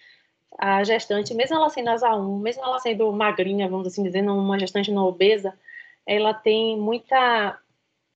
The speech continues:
é, a, a, a, a via aérea dela é muito engurgitada. O risco de complicação de via aérea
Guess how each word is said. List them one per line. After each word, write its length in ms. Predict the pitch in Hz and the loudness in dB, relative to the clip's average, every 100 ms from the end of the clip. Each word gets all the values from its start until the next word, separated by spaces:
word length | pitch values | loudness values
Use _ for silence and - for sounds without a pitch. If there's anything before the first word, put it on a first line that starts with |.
| - - - - _ - | -20 -20 -20 -20 _ -2
é, 280 | 202 190 196 | 2 2 4
a, 80 | |
a, 520 | 208 - 208 196 180 180 | 2 2 0 -2 -4 -2
a, 760 | 202 202 - 214 202 190 - 208 | -2 0 0 0 0 -2 -2 -4
a 40 | |
via 200 | 208 269 | 2 4
aérea 280 | 233 226 214 | 4 4 2
dela 440 | 190 202 226 220 - | 0 0 0 -4 -4
é 100 | 214 | -6
muito 360 | 202 226 - | -6 -10 -8
engurgitada. 1080 | 247 240 262 262 269 - 202 202 185 185 180 _ _ _ - | -4 0 0 2 -2 0 2 2 0 -6 -8 _ _ _ -4
O 100 | 233 | -4
risco 580 | 220 247 285 - 285 | -2 -4 -4 -6 -8
de 140 | 226 240 | -6 -6
complicação 640 | 226 220 226 214 - 208 | -4 -2 -2 -2 -2 -2
de 120 | 202 | -2
via 220 | 196 202 190 | 2 2 2
aérea 480 | 185 190 208 254 | 2 2 2 0